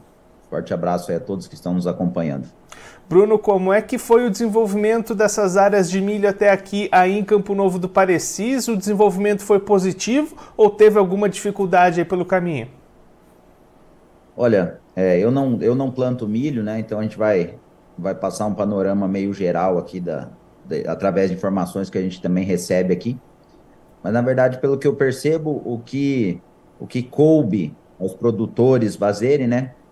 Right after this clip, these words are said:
Speaker 1: foi, foi bem feito. É, o desenvolvimento da, da safra está bem, né? O que, o que, com certeza, o que nos preocupa, assim como preocupa outros produtores também hoje, é a questão do preço, né?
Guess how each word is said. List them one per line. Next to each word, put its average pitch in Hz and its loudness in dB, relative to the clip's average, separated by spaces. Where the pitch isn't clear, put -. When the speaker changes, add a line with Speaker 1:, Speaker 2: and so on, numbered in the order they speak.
Speaker 1:
foi, 113 0
foi 117 -2
bem 110 -4
feito. 135 -6
É, 95 -4
o 101 -2
desenvolvimento 110 0
da, 95 0
da 95 -4
safra 95 -4
está 104 -2
bem, 123 -2
né? 147 -4
O 110 -2
que, 131 -2
o 120 0
que, 123 -6
com 127 -2
certeza, 127 0
o 123 -6
que 131 -8
nos 123 -6
preocupa, 123 -2
assim 113 0
como 113 -2
preocupa 110 -4
outros 107 -2
produtores 117 -2
também 127 -4
hoje, 139 -2
é 147 0
a 147 -2
questão 143 -4
do 147 -10
preço, 104 -6
né? 135 -4